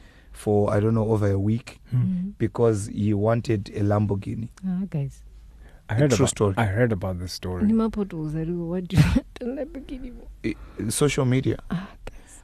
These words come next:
Speaker 1: But they are now social media gurus.
Speaker 3: Mm.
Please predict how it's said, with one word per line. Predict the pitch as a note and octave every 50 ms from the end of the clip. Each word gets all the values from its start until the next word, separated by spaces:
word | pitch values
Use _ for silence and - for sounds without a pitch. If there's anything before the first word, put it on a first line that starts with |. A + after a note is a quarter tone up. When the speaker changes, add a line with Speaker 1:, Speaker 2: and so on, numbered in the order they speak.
| - -
Speaker 1:
But | D#3+ E3 D#3+
they | E3+ F3 E3+
are | E3
now | F3 F3+ F#3+ G3+ G3+ G3 F#3 D#3+ C#3 G#2 - - -
social | A2 - - D#3+ E3+ E3 - F3 D#3+ C#3
media | C3 C3 C#3 C3 C3 A#2+ A2+
gurus. | A2+ G#2 - - A#2 B2 A#2+ A2+ G#2 G2 - - - - - - - A#3+
Speaker 3:
Mm. | A#3 G3+ G3+ G3 F#3+ G#3